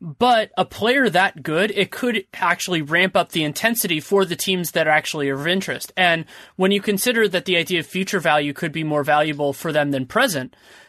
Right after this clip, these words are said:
then maybe you're, maybe you're not getting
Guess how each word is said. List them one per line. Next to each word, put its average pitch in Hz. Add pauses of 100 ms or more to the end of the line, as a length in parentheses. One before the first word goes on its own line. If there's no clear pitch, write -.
then 202
maybe 214
you're, 233 (240)
maybe 262
you're 254
not 208
getting 165